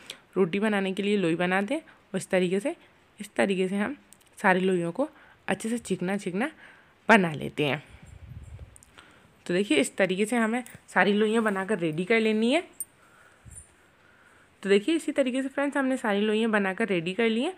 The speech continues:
और अब हम आपको आगे की प्रोसेस करते हैं। तो फ्रेंड्स, देखिए, अब हमने ये बेलन ले लिया है, बेलन पर थोड़ा सा हमने ऑयल ऐड की, ऑयल लगाया है और ये हमने एक लोई ले ली है और उस पर इस तरीके से ऑयल लगाकर इसको अच्छे से बेल लेते हैं,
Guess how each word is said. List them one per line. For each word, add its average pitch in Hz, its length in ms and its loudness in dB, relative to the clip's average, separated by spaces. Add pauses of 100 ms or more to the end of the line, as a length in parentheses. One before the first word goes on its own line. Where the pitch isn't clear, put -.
(360)
और 202 220 2
अब 214 100 2
हम 208 200 2
आपको - 580 -2
आगे 170 300 -2
की - 140 -18
प्रोसेस 175 380 -4
करते 220 260 0
हैं। 285 120 -6 (340)
तो 233 80 0
फ्रेंड्स, 277 260 0
देखिए, 233 360 -2 (260)
अब 202 120 4
हमने 220 220 0
ये 226 120 2
बेलन 185 300 2
ले 220 160 0
लिया 208 260 -2
है, - 240 -8 (180)
बेलन 208 300 4
पर 233 140 -4 (160)
थोड़ा 196 200 0
सा 226 120 -2
हमने 214 160 2 (100)
ऑयल 170 240 2
ऐड 202 240 0
की, - 160 -8
ऑयल 202 260 2
लगाया 202 340 0
है 349 100 -6 (420)
और 190 180 0
ये 214 180 -2 (200)
हमने 190 280 0
एक 202 120 0
लोई 180 180 0
ले 233 140 2
ली 185 200 -2
है 302 140 -4 (120)
और 185 200 -6
उस 165 120 -12
पर - 300 -8
इस - 160 -12
तरीके 170 260 -4
से 226 120 -4
ऑयल 190 140 2
लगाकर 170 440 -4 (400)
इसको - 260 -4
अच्छे - 260 -2
से 311 180 -4 (880)
बेल 208 200 6
लेते 151 300 -2
हैं, 160 140 -6